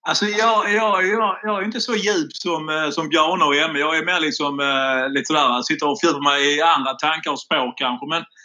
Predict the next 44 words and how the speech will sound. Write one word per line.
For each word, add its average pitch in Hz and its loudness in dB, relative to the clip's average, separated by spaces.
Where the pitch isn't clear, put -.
jag 233 2
sitter 214 0
liksom, 190 0
jag 208 2
har 220 4
ju 214 2
varit 226 0
på, 185 2
jag 180 0
har 202 4
ju 208 0
varit 226 0
på, 185 2
eh, 165 -2
norska 180 2
huvudkontoret, 143 2
handbollskontoret 139 -2
där 131 0
uppe. 135 -2
Jag 120 0
har 135 -2
varit 151 0
på 147 -4
det 139 -2
danska 143 -2
liksom 117 -4
och, 120 -8
ja, 247 4
haft 175 4
möten 175 2
och 151 -2
så. 147 -2
Men 156 -4
jag 175 4
har 220 4
ju 214 -2
faktiskt - -6
aldrig, 190 2
aldrig, 165 2
aldrig 160 2
varit 143 -2
på 131 -10
det 127 -8
svenska. 139 -6